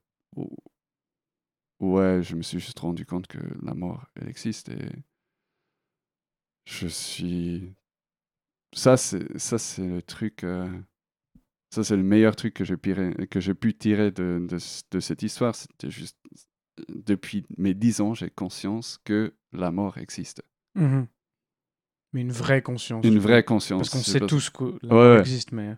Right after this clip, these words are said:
Speaker 1: Ouais.
Speaker 2: on se sent tous aussi un peu immortels,
Speaker 1: Ouais,
Speaker 2: d'une certaine
Speaker 1: c'est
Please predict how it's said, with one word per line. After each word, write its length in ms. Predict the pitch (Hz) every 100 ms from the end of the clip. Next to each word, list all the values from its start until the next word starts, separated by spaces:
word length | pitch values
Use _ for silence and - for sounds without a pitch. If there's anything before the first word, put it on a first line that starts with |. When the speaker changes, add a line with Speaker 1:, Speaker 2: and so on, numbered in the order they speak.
| -
Speaker 1:
Ouais. 180 | 95 87 - _ - _ _ -
Speaker 2:
on 100 | 113
se 180 | -
sent 240 | 110 - 113
tous 300 | - 120 -
aussi 380 | 113 - - 110
un 120 | 104
peu 180 | 101 101
immortels, 560 | 101 113 - 131 117 104 - -
Speaker 1:
Ouais, 120 | 107
Speaker 2:
d'une 80 | 101
certaine 340 | - 117 117
Speaker 1:
c'est 80 | 113